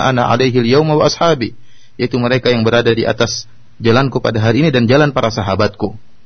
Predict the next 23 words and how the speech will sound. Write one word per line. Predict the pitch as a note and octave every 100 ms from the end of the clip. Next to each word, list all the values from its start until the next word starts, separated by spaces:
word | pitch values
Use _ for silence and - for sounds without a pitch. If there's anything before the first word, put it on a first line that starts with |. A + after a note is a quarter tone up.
| - -
Oleh | - A2
karenanya, | A2+ C3 D#3 C#3+
setiap | - - D3+ C3
muslim | C#3 C3+ B2+
yang | A#2+
ingin | C#3 C#3 A#2+
keselamatan, | - A#2+ A#2+ C#3 C#3+ C#3+ - - - - - -
menyelamatkan | A2+ A2+ C#3 C3+ C3+
dirinya | B2+ C#3+ D3 C#3 C3 - - - - - - - _ _ _ -
untuk | F3 E3+ F3
mem-, | D#3+ D#3+
mengenal | D#3+ F3 G3 F3 A#2+ - - - - - -
kelompok | C#3+ F#3 F#3 F3
yang | D#3+ D3
selamat | D#3+ D3+ C#3 A#2+
tersebut, | A2+ G#2+ G#2+ -
Ahlu | C3 B2 A#2+
Sunnah | C3 B2
wal | A2 A#2
Jamaah, | B2+ D#3 C3 G#2+ - - - - - - -
mengenal | - C#3+ F3+ F3+
akidah | D#3+ D3+ C#3
mereka, | C#3 C#3 B2+ B2 -